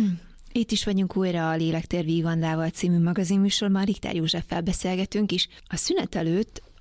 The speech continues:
ott hagytuk abba, hogy mennyire tud mondjuk a környezeted egy adott, ö, döntésben befolyásolni, hogy visszatart-e. És ez szerintem az azért fontos kérdés,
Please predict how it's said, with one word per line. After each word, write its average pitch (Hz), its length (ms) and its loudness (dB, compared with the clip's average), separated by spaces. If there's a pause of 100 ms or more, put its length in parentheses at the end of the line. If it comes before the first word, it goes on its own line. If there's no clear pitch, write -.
(120)
ott 208 260 -4
hagytuk 175 440 -6
abba, 170 480 -2 (180)
hogy 180 320 -2 (100)
mennyire 226 400 2
tud 180 220 -6
mondjuk 175 260 -2
a 175 100 -2
környezeted 190 720 -4
egy - 200 -10
adott, 175 580 -4
ö, - 40 -12 (340)
döntésben 170 720 -4
befolyásolni, 185 760 -2
hogy 170 180 -4
visszatart-e. - 720 -6 (280)
És - 80 -4
ez 208 80 0
szerintem 202 280 -2
az - 160 -6
azért 233 380 -2
fontos 180 400 -4
kérdés, 175 460 -6